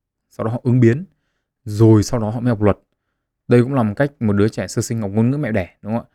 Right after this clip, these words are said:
Cái này là một cái mà tất cả mọi người thì đều có thể quan sát được, đúng không ạ? Một đứa trẻ con khi mà nó học một cái ngôn ngữ gì đấy thì chủ yếu là học từ bắt chước thôi. Chứ chẳng đứa nào mới đẻ ra mà mẹ đưa cho quyển ngữ pháp tiếng Việt xong rồi bảo đây học ngữ pháp trước đi xong rồi hãy học nói. Thì nghe nó hơi buồn cười.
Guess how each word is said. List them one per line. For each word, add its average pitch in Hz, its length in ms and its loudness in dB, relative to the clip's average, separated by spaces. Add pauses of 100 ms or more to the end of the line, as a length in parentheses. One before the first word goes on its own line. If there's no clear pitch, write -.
(140)
Cái 139 100 -14
này 151 100 -8
là 131 100 -4
một 120 100 -4
cái 113 180 -4
mà 139 80 -8
tất 175 140 -10
cả 143 80 -4
mọi 104 140 -6
người 101 160 -2
thì 101 80 -2
đều 98 120 2
có 120 80 0
thể 107 80 -4
quan 113 160 -6
sát 135 200 -8
được, 104 80 -4
đúng 98 120 -6
không 110 100 -8
ạ? 107 40 -4
Một 98 60 -2
đứa 98 120 -4
trẻ 101 120 -10
con 107 240 -2
khi 110 140 -8
mà 98 120 -4
nó 92 120 -8
học 104 200 -14
một 92 80 -12
cái 101 100 -4
ngôn 107 160 0
ngữ 127 140 0
gì 113 100 0
đấy 95 180 -2
thì 104 140 -12
chủ 92 120 -10
yếu 90 140 0
là 107 80 -4
học 101 160 -14
từ 90 80 -14
bắt 113 140 -4
chước - 180 -4
thôi. 110 140 -14 (380)
Chứ - 200 -6
chẳng - 220 -6
đứa 117 80 -6
nào 131 140 -2
mới 110 220 2
đẻ 113 180 0
ra 113 200 2
mà 110 60 -2
mẹ 104 200 -4
đưa 120 200 0
cho 110 180 -2
quyển 95 240 0
ngữ 117 100 -4
pháp 135 220 -4
tiếng 117 140 0
Việt 120 200 2
xong 117 120 -6
rồi 107 80 -4
bảo 95 160 -2
đây 107 140 0
học 104 260 -4
ngữ 117 160 -4
pháp 135 220 -4
trước 147 220 0
đi 110 220 2
xong 107 220 -4
rồi 104 100 -4
hãy 113 80 -6
học 113 160 -4
nói. 101 260 -2 (640)
Thì 107 180 -6
nghe 107 220 -4
nó 107 60 -4
hơi 107 80 -2
buồn 92 160 -6
cười. 82 260 -6